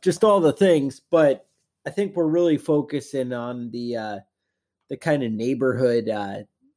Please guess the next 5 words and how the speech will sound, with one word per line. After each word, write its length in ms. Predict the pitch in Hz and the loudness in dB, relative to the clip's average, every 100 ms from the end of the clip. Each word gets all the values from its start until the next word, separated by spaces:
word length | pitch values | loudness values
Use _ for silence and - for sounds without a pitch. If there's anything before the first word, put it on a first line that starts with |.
| _ _ _ _ _ - | _ _ _ _ _ -6
property 680 | 151 120 113 104 95 92 - _ _ _ _ 123 | -2 -2 -4 -8 -8 -12 -16 _ _ _ _ -6
and, 560 | 123 120 117 113 98 _ | -4 -2 -2 -4 -10 _
and 380 | 92 98 98 92 | -12 -8 -8 -10
how, 320 | - 117 117 | -6 -4 -2
uh, 220 | 107 101 | -4 -6